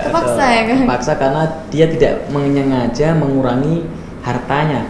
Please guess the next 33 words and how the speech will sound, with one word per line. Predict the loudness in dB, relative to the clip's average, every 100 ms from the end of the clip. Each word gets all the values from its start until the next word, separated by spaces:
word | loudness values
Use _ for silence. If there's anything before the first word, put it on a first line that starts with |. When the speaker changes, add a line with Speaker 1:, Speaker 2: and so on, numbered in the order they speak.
| -4
Speaker 1:
Hmm. | -2 0
Speaker 2:
tapi | 0 2 2
hartanya | 2 0 2 0
dikurangi | 2 0 0 0 0
oleh | 0 0
melalui | -2 -2 -2 -2
kejadian. | -2 -2 -2 -2 -2 -6 -10 -14 -14 -16 -14 -16 -14 -14 -14
Tapi | -8 2 4 4
walaupun | 4 4 6 6 6
begitu, | 6 4 2 2 0 2 4 4 4 2
ya | -2
kadang | -2 0 0 2
orang | 0 0
kan |
perlu | 0 -2
dipaksa | -2 -4 -4 -4 -2
juga | 0 0 0 0
gitu. | -2 -6 -8 -10 -10 -6
Speaker 1:
Iya. | -2
Speaker 2:
Dipaksa | 0 0 0 0 0 2 2
untuk | 0
sebuah | -2 -2 -2
kehilangan | -2 -4 -2 -2 0 0
kan | 0 -2
gitu | -2 -4
oleh | -4 -2
Tuhan | 0 0 -2 -6
gitu. | -8 -8 -8 -8 -10 -10 -12 -8
Di, | -4
di, | 0 0
diingatkan | 2 0 0 -2 -2 0
oleh | -2
Tuhan. | -4 -6 -6